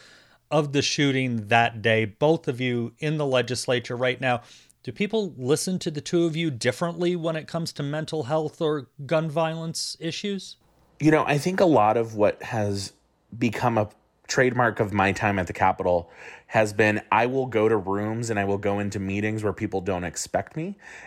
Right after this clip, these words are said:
Speaker 2: And I will make sure that I am building relationships with folks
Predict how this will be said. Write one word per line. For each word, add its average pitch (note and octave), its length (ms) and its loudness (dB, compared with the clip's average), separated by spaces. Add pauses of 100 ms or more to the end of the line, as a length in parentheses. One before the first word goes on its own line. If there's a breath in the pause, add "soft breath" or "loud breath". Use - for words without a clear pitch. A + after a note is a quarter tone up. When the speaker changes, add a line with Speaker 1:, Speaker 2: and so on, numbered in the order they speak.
(160 loud breath)
Speaker 2:
And A2 120 4
I A2+ 100 4
will A#2 160 2
make A2+ 240 -2
sure A#2 260 4
that A2+ 120 4
I A2 80 4
am G#2 240 0 (400 soft breath)
building C3 340 4
relationships A2 880 0
with G#2 100 -2
folks G2 400 0